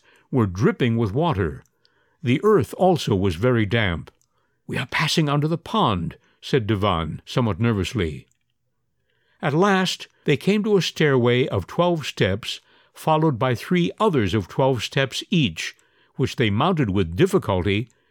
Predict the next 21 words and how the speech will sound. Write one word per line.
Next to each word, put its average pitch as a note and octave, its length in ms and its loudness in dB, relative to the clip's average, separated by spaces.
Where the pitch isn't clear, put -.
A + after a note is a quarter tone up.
and D#3+ 160 2
then D#3+ 160 2
found G3+ 340 0
themselves C#3+ 640 0
in C3 180 0
a A#2+ 80 0
small G3+ 380 0
cavity G#2 680 0
cut E3 360 -4
in D3 140 2
the B2+ 100 2
rock. A#2+ 480 -2
They C3 140 2
could A2+ 260 -2
go G#2+ 240 6
no B2 320 4
further. F#2 600 0
"The G#3+ 200 -6
deuce," - 640 -2
muttered A2+ 280 2
Holmes. E2 540 -2